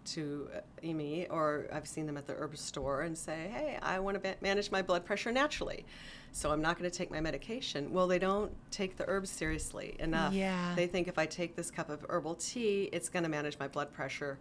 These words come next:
Speaker 1: if I do it once a week, once or twice a week." But herbal medicine is serious medicine.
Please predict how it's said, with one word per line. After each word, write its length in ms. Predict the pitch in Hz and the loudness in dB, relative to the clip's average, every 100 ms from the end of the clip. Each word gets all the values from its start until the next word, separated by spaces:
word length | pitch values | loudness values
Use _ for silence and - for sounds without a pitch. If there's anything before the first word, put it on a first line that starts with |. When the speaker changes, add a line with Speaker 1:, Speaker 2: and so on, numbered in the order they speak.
| - | -2
Speaker 1:
if 80 | 165 | 0
I 60 | |
do 120 | 165 175 | 4 2
it 100 | 151 | 2
once 280 | 147 147 | -2 -2
a 80 | - | -4
week, 360 | 139 - - - - - - - - - | -4 -6 -10 -18 -18 -16 -16 -16 -18 -6
once 180 | 160 160 | -4 -4
or 40 | |
twice 340 | 156 - 135 - | -6 -2 -2 -4
a 40 | |
week." 180 | 123 - | -8 -6
But 140 | - - | -2 2
herbal 220 | 190 254 | 2 4
medicine 400 | 269 254 262 196 | 2 2 0 0
is 100 | 185 | 0
serious 500 | - - 147 151 - | 0 0 4 4 2
medicine. 560 | - - 147 - - | -4 -8 -10 -8 -8